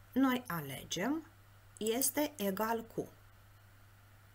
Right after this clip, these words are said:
În caseta valoare va trebui să scriem cu ce valoare trebuie să fie egală valoarea pe care jucătorul,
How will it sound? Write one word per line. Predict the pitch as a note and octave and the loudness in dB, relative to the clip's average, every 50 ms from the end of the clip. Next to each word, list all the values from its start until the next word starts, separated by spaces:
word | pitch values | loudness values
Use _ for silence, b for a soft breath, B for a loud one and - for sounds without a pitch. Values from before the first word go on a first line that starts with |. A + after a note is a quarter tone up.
| - - - - - - - - - - - - - - - - - - - - - - - - - - - - - | -18 -16 -16 -16 -16 -16 -20 -20 -20 -20 -20 -20 -20 -20 -20 -20 -20 -20 -20 -20 -20 -20 -20 -20 -20 -20 -20 -12 -2
În | - E4 E4+ C#4 | 2 2 2 4
caseta | - A3 G#3 G3 - G#3+ G#3 G#3 A3+ G#3 | 4 4 4 4 4 2 2 0 -2 -2
valoare | G3 F3 F3 D#3+ D3 C#3 C3+ C3 - - D3 G3+ C#4 - - | 0 0 0 0 0 -4 -6 -8 -8 -6 -4 -4 -4 -4 -8
va | - A3 A#3+ B3 B3 | -8 0 2 2 2
trebui | B3 - G3+ G3 F3 E3+ F3+ G3 A3+ C4 | 2 0 -4 -4 -4 -2 -2 0 0 0
să | C4+ - - B3 | 0 0 0 2
scriem | A#3 - - - - D3+ C#3+ C#3 D#3+ G3+ | 0 0 0 -2 -4 -4 -2 -2 -2 -4
cu | - - A3+ G3+ | -2 -4 -6 -4
ce | G3 - - - F4 F4 | 2 4 4 4 4 2
valoare | - G3+ F#3+ F3 F3+ G3+ G#3+ G#3+ F#3+ E3 | 0 0 0 2 2 0 0 0 0 -2
trebuie | E3 - - F3 G3 G3 G3 E3+ E3 | -4 -4 -4 -4 -2 -2 0 -2 -2
să | D#3+ - - | 0 -2 -4
fie | G3 - - - G3 G#3 G#3 G#3 | -6 -6 -4 -2 -2 -2 -2 -4
egală | - E3 D#3+ C#3 - - B2+ - - - - - C#3 D3 F3 B3 D4+ - B B B B B B B B B - - - | -4 -6 -6 -6 -6 -8 -8 -8 -8 -10 -10 -8 -6 -2 -2 -2 -2 -4 B B B B B B B B B -20 -12 -6
valoarea | - F#3+ A3+ A3+ A3+ C4+ D4+ D4 D4 C#4+ C#4+ - | 0 2 4 4 6 4 4 4 2 0 0 0
pe | G#3+ G3 G3 | 0 0 2
care | - A#3 A3 A3 A#3 G#3+ A3 A3 A#3 - - | 0 0 -2 -2 -2 -2 -2 -4 -4 -4 -2
jucătorul, | F3 F3 G3 F#3+ F#3+ F#3 F#3 F#3 G#3+ A3+ B3+ C4 B3 | -2 0 0 0 -2 -4 -2 -2 0 0 0 -2 -4